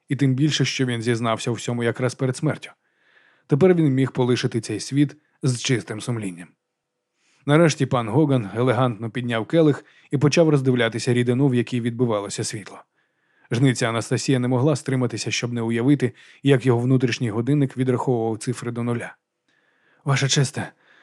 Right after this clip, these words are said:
хочу подякувати вам, що подарували мені ці кілька тижнів для підготовки. Це просто неоціненно для мене».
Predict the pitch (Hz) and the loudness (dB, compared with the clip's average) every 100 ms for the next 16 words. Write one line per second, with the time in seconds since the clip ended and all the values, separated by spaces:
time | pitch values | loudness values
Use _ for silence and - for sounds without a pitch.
0 | _ - 160 151 165 175 156 127 123 131 | _ 0 2 2 4 4 4 2 0 2
1 | 156 139 - 120 123 127 135 143 127 123 | 2 2 0 -2 0 2 2 2 0 -4
2 | 127 117 131 131 117 123 135 120 120 120 | -4 -4 -2 -2 0 0 2 0 -2 -2
3 | 117 127 127 127 98 - - _ _ _ | -2 0 0 0 -4 -10 -18 _ _ _
4 | _ - 151 156 151 147 143 151 165 147 | _ 0 4 4 4 4 4 4 2 0
5 | 104 101 98 92 92 | -4 -6 -6 -6 -10